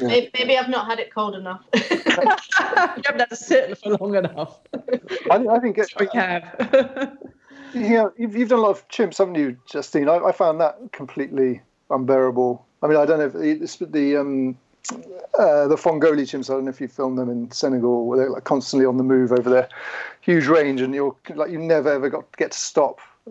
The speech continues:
Speaker 3: You can sort of stop to film for, like, ten minutes, then you're up and you're on the move carrying all the kit. You've gotta stop, film, film, stop, move, move, keep going. You know, it's just endless all day.
Speaker 2: Never
Speaker 3: Con-
Speaker 2: downtime. Yeah, that is
Speaker 3: Yeah,
Speaker 2: really
Speaker 3: sort of
Speaker 2: tough.
Speaker 3: sweat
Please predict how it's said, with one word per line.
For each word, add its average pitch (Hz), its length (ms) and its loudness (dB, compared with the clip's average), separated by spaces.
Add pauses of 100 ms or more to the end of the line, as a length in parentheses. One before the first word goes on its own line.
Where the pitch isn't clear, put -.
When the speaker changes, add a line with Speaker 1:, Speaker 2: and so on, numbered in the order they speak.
(140)
Speaker 3:
You 156 100 -6
can 156 120 -6
sort 139 200 -4
of 127 60 -6
stop - 200 0
to 139 80 -4
film 147 260 0
for, 135 100 -2
like, 135 320 -2
ten 147 180 -4
minutes, 139 200 -4
then 135 120 -2
you're 139 180 2
up 131 160 -2
and 135 60 -2
you're 135 120 0
on 139 40 -2
the 139 60 -4
move 139 300 0
carrying 139 320 2
all 135 100 4
the 135 100 0
kit. 143 220 2
You've - 80 -10
gotta 139 140 -2
stop, - 360 0
film, 139 380 0
film, 143 300 2
stop, - 340 -2
move, 147 300 0
move, 139 340 -2
keep 170 260 0
going. 160 220 4
You 180 60 0
know, 160 80 4
it's 139 80 0
just 151 220 -4
endless 151 380 2
all 156 220 0
day. 139 200 4
Speaker 2:
Never 123 180 0
Speaker 3:
Con- 165 200 -2
Speaker 2:
downtime. 156 580 -4
Yeah, 180 360 2
that 185 240 -2
is 151 160 0
Speaker 3:
Yeah, 165 100 -10
Speaker 2:
really 170 240 -4
Speaker 3:
sort 165 120 4
of 160 80 0
Speaker 2:
tough. 156 80 -4
Speaker 3:
sweat 190 240 2